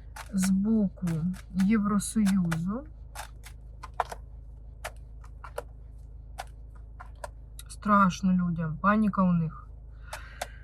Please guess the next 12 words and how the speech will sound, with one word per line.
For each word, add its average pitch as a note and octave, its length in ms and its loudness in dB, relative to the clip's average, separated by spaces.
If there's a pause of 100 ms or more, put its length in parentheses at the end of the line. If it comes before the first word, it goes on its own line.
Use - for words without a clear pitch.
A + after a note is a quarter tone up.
(480)
І D#4+ 140 8
надалі D#4+ 520 12
підтримка C4 640 6
нам B3+ 420 10 (200)
зі A#3+ 240 6
Штатів. F#3 560 8
Також A#3 340 6
дивилися, D#4 640 2
але A3+ 260 2
тут A3+ 260 -2 (220)
порівняння G3 640 6
хочеться. D#3 800 -6